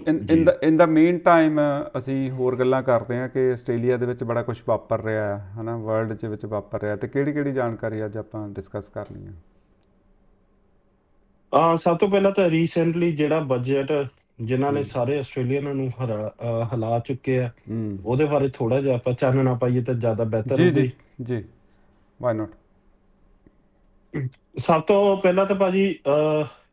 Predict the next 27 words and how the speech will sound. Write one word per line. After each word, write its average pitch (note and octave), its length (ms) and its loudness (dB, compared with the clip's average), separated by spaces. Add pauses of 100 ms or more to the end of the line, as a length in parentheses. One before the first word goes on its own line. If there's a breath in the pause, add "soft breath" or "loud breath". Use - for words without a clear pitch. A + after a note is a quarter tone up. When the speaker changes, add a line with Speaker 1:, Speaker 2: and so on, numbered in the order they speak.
(1040)
Speaker 2:
ਲੇਬਰ D3 300 4
ਪਾਰਟੀ D3+ 320 2
ਦਾ D3+ 260 2
ਹਮੇਸ਼ਾ D3 320 2
ਹੀ C#3 100 2
ਜਿਹੜਾ C#3 280 2
ਸਲੋਗਨ C3 440 0
ਰਿਹਾ B2+ 180 0
ਕਿ C#3 400 0
ਲੇਬਰ B2 220 0
Speaker 1:
ਹੂੰ। B2+ 80 -4
Speaker 2:
ਪਾਰਟੀ B2+ 500 0 (600 soft breath)
ਆਮ C#3+ 220 2
ਬੰਦੇ C#3 260 2
ਦੇ D3 100 0
ਹੱਕ C3 280 0
ਵਿੱਚ B2+ 300 0
ਖੜਦੀ B2+ 360 0
ਆ A#2+ 140 2
ਰਹੀ C3 260 2
ਹੈ C3 40 2
ਤੇ C3+ 220 0 (100)
ਅੱਗੇ B2 200 0
ਵੀ C3 100 2
ਖੜਦੀ A#2+ 400 -2
ਰਹੂਗੀ। G#2+ 380 -2 (220)
Speaker 1:
ਹੂੰ। G2 200 -12